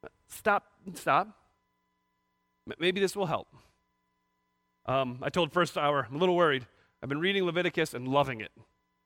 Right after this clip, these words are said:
That usually means there's a preaching series coming up, so you can pray for us. All of us, trust me.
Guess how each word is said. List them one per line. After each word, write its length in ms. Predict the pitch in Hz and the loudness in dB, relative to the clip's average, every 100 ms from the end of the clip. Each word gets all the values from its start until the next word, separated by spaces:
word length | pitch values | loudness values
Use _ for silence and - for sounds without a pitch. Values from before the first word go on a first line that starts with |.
| _ _ _ _ _ _ _ _ | _ _ _ _ _ _ _ _
That 160 | 131 147 | -4 0
usually 420 | 180 226 185 170 | 2 2 4 2
means 360 | 165 160 147 143 | 2 2 0 -4
there's 120 | 147 | -4
a 40 | |
preaching 340 | 139 202 151 135 | 0 0 0 -6
series 320 | 165 139 127 | -4 -4 -2
coming 240 | 147 139 | -2 -2
up, 160 | 131 113 | -2 -4
so 160 | - 131 | -4 -4
you 120 | 170 | -2
can 100 | 151 | 0
pray 180 | 175 151 | 2 2
for 180 | 120 | 0
us. 240 | 104 - - _ _ _ _ _ _ | -8 -10 -16 _ _ _ _ _ _
All 280 | 143 196 185 | 8 8 8
of 100 | 139 | 4
us, 160 | 117 - | -4 -4
trust 340 | - 185 - | 0 0 0
me. 220 | 117 107 | -12 -12